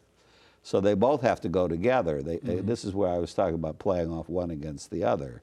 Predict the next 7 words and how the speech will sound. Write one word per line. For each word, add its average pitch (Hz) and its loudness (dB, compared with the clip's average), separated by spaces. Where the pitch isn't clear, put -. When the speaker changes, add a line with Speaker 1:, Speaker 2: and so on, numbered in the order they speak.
Speaker 2:
Mm-hmm. 104 -10
Speaker 1:
You - -6
can't 98 0
do 127 2
that. 65 -2
But, 107 4
uh, 101 4